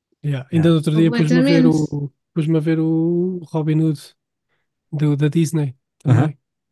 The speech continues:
Speaker 1: em
Speaker 2: Aham.
Speaker 1: brasileiro. Yeah. É.
Speaker 3: E eu acho que as dobragens, por acaso, acho que as dobragens dos, dos filmes da Disney são boas. Não,
Speaker 1: São muito boas, yeah.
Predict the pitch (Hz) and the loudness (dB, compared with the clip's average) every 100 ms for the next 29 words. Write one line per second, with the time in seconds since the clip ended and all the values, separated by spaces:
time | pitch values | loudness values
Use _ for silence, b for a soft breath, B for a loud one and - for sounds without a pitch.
0 | - 147 151 131 175 151 143 _ 139 123 | -6 0 2 2 0 -4 -8 _ -10 -10
1 | - _ _ _ _ _ 135 127 123 320 | -12 _ _ _ _ _ -10 -8 -6 -2
2 | 330 285 254 247 - 269 233 233 220 208 | 0 0 -2 -4 -4 -2 0 -2 -2 -4
3 | 214 240 240 - 254 226 226 226 220 254 | -4 -4 -6 -8 -6 -6 -6 -6 -6 -4
4 | 226 214 262 302 294 285 233 233 247 240 | -4 -2 -2 0 0 0 -2 0 0 0
5 | - 247 233 233 220 214 214 208 208 247 | -2 -2 -2 -2 -4 -6 -6 -4 -2 -2
6 | 190 180 - - 190 190 160 156 143 147 | -2 -4 -10 -12 -8 -2 0 0 -2 -2
7 | 135 131 131 | -2 -4 -8